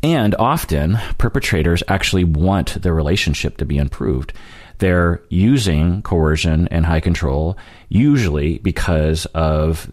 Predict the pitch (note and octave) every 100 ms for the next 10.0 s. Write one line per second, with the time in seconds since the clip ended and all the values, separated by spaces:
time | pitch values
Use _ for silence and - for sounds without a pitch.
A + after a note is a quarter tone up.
0 | - F2 - E2+ D#2+ E2+ - D2+ D2+ C#2+
1 | B1+ - D2 D2 D2 - - - - -
2 | F#2 D#2+ D#2 - D2+ D#2 D2+ C#2+ D2 C2+
3 | - E2 D#2 - C#2+ D2+ D2+ C#2+ D2 G#2+
4 | A2 D2 D#2+ - F2 E2 D2 - D#2+ C#2+
5 | - - D#2 D2 - B1+ B1+ G2+ G2+ -
6 | A#1 G#1+ - - - - E3+ B2+ G2 F2
7 | E2+ - F2 - - D2 D2 B1+ - D#2+
8 | C#2 - - C#2 - - - - D2+ A#2
9 | G#2+ D#2+ D2+ E2 - - E2+ D2+ C#2+ C#2+